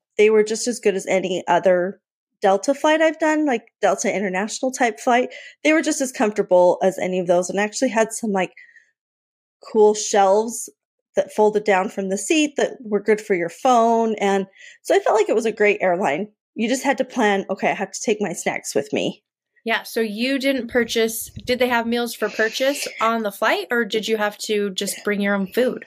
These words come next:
Speaker 1: Well, they did. We, we paid for a package. I don't remember how it was. That was included in the eight hundred that I said.
Speaker 2: Oh, okay.
Speaker 1: Um, but that paid for our checked luggage and a, um, and our meal that we had on the flight.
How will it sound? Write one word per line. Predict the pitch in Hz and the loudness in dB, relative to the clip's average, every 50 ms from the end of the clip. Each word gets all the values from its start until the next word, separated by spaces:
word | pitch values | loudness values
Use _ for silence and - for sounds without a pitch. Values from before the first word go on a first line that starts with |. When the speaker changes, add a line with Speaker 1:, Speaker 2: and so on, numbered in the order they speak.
| _ _ _ - - - _ | _ _ _ -20 -20 -4 _
Speaker 1:
Well, | - 302 302 - - | 2 4 4 2 2
they | 233 294 311 | 0 0 0
did. | 247 - 311 294 233 | 0 -2 -2 -2 -2
We, | 240 277 330 330 - _ _ _ | -2 -2 -2 -4 -6 _ _ _
we | 262 269 302 359 | 0 2 2 0
paid | - - - 302 277 277 - - | 0 -2 0 2 2 2 0 0
for | - 277 247 | 0 0 0
a | 233 | 0
package. | - - - 208 208 202 - 220 214 - - | 0 -2 -2 -2 -2 0 0 -2 -2 0 0
I | 220 226 | 2 2
don't | 214 196 | 2 2
remember | 214 220 233 202 202 190 | 0 0 0 0 0 0
how | 202 - 185 170 | 0 0 0 0
it | - | 0
was. | 156 - - 170 | 0 -2 -2 0
That | - 220 220 262 | 0 0 2 2
was | 294 262 247 | 0 0 0
included | 262 247 247 - 226 208 175 196 | -2 -2 2 4 4 4 4 2
in | 190 190 | 0 0
the | 175 - - | 0 -2 -2
eight | 170 190 | -2 -2
hundred | 185 208 165 180 170 170 | -2 -4 -4 -4 -2 -2
that | - 165 | -2 0
I | 160 156 | 0 0
said. | - - - - 98 131 165 - - | -2 -2 -2 0 0 0 0 0 0
Speaker 2:
Oh, | 220 220 214 208 220 | 2 2 4 2 2
okay. | 220 220 220 180 - - _ _ - | 0 -2 -4 -6 -6 -10 _ _ 0
Speaker 1:
Um, | 226 233 226 202 202 175 185 202 190 - _ _ _ | 2 4 4 4 2 0 -4 -6 -10 -14 _ _ _
but | - 220 - | -2 0 2
that | 269 247 214 - - | 4 2 2 2 -2
paid | 254 254 233 202 | -4 -4 -4 -4
for | - - 220 214 214 - - | -4 -2 0 2 2 2 2
our | 202 202 175 | 0 -2 -2
checked | 175 - - 214 208 208 - - | -2 -2 -2 -2 -2 -2 -2 -2
luggage | 202 190 185 165 202 196 185 185 - _ | 0 0 2 2 0 0 0 -2 -8 _
and | - 202 202 202 202 | -2 0 0 2 2
a, | 196 202 202 196 - _ _ _ _ _ _ _ _ - | 2 0 0 -4 -10 _ _ _ _ _ _ _ _ -2
um, | 190 185 185 185 185 180 170 185 - _ _ _ _ _ _ _ _ _ _ _ _ _ _ _ | -2 0 0 0 -2 -2 -4 -4 -6 _ _ _ _ _ _ _ _ _ _ _ _ _ _ _
and | 190 202 202 | 0 0 0
our | - - 208 196 | 2 0 0 0
meal | 196 190 185 185 123 101 - - - _ _ _ | 0 0 0 2 2 0 0 -4 -8 _ _ _
that | - - - | -2 0 0
we | 160 208 | -2 -4
had | - - 85 67 - - - _ _ _ _ - | -2 -2 -2 -2 -4 -6 -12 _ _ _ _ -8
on | - - | -6 -4
the | - - | -4 -4
flight. | - - 76 87 - | -4 -4 -2 -2 -4